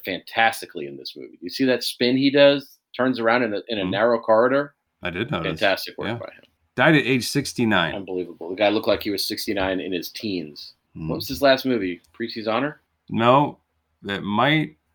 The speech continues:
Speaker 2: let me see here. They don't have his filmography like, like I want to see it.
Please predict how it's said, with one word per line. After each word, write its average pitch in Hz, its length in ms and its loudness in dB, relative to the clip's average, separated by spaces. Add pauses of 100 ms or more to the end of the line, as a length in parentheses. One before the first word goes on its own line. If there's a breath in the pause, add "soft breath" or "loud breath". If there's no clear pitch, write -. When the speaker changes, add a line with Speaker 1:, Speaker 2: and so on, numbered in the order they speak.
(160)
Speaker 2:
let 101 60 -6
me 87 100 -4
see 90 240 -10
here. 78 240 -6
They 85 60 -6
don't 110 160 -2
have 104 180 -2
his 90 120 -8
filmography 85 1040 -6 (840)
like, 82 180 -6
like 80 300 -2
I 78 100 -2
want 78 380 -4
to - 260 -12 (140)
see - 300 -8
it. - 320 -12